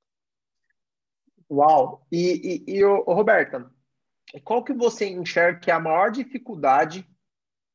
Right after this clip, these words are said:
de, desses afroempreendedores? É, é começar a empreender, ou ele precisa de informação, ou ele precisa de um ambiente mesmo que propicia ele, de fato, a se desenvolver?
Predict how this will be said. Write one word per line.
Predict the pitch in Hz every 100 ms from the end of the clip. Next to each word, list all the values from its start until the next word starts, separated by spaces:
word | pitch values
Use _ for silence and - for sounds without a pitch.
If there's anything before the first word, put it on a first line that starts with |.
| _
de, | 131 160
desses | 160 156 185 185
afroempreendedores? | 160 156 - 170 156 156 139 139 120 120 - - _ _ _ - -
É, | 156 151 151 147 143
é |
começar | 160 170 160 -
a | 175
empreender, | 226 226 185 156 135 147 165 214 - _ _ _
ou | - 175 165 147 139 - _ _
ele | - 151 147 _
precisa | - 151 202
de | 170
informação, | 240 - 220 190 170 - - 151 175 247 277
ou | 196
ele | 214
precisa | 208 220
de | 180
um | 202
ambiente | 208 180 190 170 160 -
mesmo | 156 165 175
que | 156 175
propicia | 180 170 160 - 175
ele, | 170 170
de | 160
fato, | 160 160 156 160
a |
se | -
desenvolver? | 151 156 156 151 135 135 117